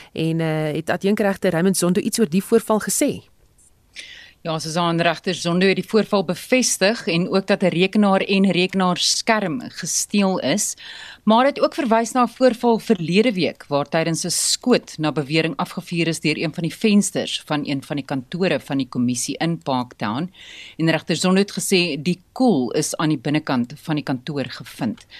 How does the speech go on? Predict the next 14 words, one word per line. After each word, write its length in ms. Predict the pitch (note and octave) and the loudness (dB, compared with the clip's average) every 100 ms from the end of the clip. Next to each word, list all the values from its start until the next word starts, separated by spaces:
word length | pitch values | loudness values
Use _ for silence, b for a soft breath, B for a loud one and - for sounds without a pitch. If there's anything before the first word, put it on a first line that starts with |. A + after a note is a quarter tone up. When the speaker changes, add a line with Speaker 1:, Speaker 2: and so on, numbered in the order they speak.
| B B B | B B B
Speaker 2:
Hy 60 | D3+ | -10
het 100 | D3+ | -6
gesê 280 | D#3+ - E3+ | -4 0 0
die 140 | D#3+ | 2
owerhede 540 | F3 E3 E3+ D3+ C#3 | 0 0 0 0 0
ondersoek 520 | - D3 C#3 - F#3+ - | 0 -2 -2 -2 -4 -6
die 140 | D3 C3+ | -8 -8
twee 260 | - C#3 B2+ | -4 -4 -4
voorvalle 840 | - - F3 E3 - C3+ A#2+ E3+ G#3 B B B B | -8 -8 -4 -4 -4 -4 -2 -2 -4 B B B B
en 120 | D#3+ | 0
regter 300 | D#3 D#3 F#3 | 0 0 -4
Zondo 260 | D#3 G3 A3+ | 0 4 4
het 120 | A3 | 4
egter 420 | G3 G3 - G3 | -2 -2 -2 -2